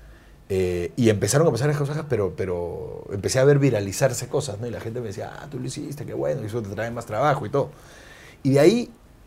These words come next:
empecé, con, con ese im-, impulso empecé a internacionalizar mi carrera. Obviamente mandé mi chamba afuera y dije, "¿Quieren?", ¿no? Y alguna gente empezó a decir, "Quiero", y se me abrieron oportunidades de irme a viajar a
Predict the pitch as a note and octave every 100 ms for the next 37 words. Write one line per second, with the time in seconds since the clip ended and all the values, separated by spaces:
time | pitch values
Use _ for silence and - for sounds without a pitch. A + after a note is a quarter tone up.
0 | - C3+ A#2+ B2 F3+ D#3 D3 D3 C#3+ F3
1 | F3 F#3+ D#3+ D3 C3+ B2 D#4 F3+ F#3+ C#3+
2 | G#2+ C#3 C3 A#2+ A2 A2 G2 F#2+ B2 A#2+
3 | A2+ A2+ F#2+ F2+ G2+ G#2+ A2+ A2 F2 G2
4 | A2 G#2+ G2 F2 G2 F#2+ E2 - - A2
5 | A2 - D3 C#3+ C3 A2+ A2 A#2 A2 -
6 | - - F#3 G3+ G3 F3+ C#3 - - A2+
7 | G#2+ G2+ A2 C3 B2 C3 C#3 A2 - G#2
8 | B2 - C#3+ C3+ C3 - - - - -
9 | - E3 D#3+ C#3+ A#2 B2+ C3+ C3+ A2 F#2+
10 | G2+ A2+ A2 A#2 A2 G2+ F2+ - A2 G#2+
11 | F2+ -